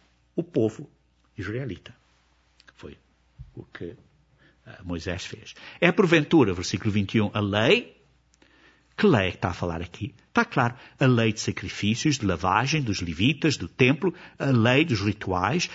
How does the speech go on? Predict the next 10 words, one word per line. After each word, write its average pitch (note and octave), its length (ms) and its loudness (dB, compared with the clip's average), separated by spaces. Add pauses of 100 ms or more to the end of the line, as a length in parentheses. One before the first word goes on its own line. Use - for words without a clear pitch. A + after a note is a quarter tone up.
(140)
É F#3 100 2
porventura F3+ 580 4
a A#2+ 80 2
lei C3 720 2 (560)
contrária C3+ 800 2
às G#2 180 -2
promessas A2 580 -4
de A2 120 -4
Deus? G2+ 380 -2 (100)
Não. A4 440 2